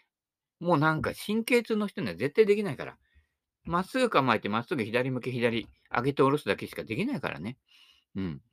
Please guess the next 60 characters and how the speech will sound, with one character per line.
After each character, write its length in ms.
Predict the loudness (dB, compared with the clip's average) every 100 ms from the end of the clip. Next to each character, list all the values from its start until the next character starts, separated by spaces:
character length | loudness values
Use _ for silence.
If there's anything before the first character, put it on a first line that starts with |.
| _
そ 100 | -8
う 20 | -4
い 20 |
っ 20 |
た 100 | -2
こ 140 | -4
と 100 | -2
な 120 | -2 -2
の 160 | -4
で 120 | -6
ね、 140 | -6 -8 _ _ _ -6
え、 100 | -2
若 280 | 0 0
い 20 | -2
人 140 | -2
だ 120 | -2
け 120 | -2
し 60 | -4
か 120 | -4
で 100 | -4
き 100 | -6
な 100 | -6
い 40 | -6
ス 100 | -6
イ 60 |
ン 60 | -6
グ 80 | -8
っ 20 |
て 120 | -8
い 40 |
う 20 | -4
の 80 |
は、 120 | -4 -6 -16 _ -12
実 220 | -2 2
は 60 |
理 140 | 2 0
に 100 | -4
か 140 | -6
な 100 | -8
っ 40 | -8
て 120 | -6
な 120 | -6
い 60 | -6
と。 120 | -14 _ _ _
六 200 | -2 0
十 160 | 0 0
過 100 | 0
ぎ 100 | 2
た 100 | 0
ら 80 |
神 180 | -2 -8
経 160 | -8 -10
痛。 220 | -10 -8
ね。 200 | -4 -4 -4 _ -8
え 680 | -4 -4 -6 -8 -10 -12 -6
ー、 20 |
で 100 | -2
き 100 | 0
れ 100 | 2
ば、 220 | 2 0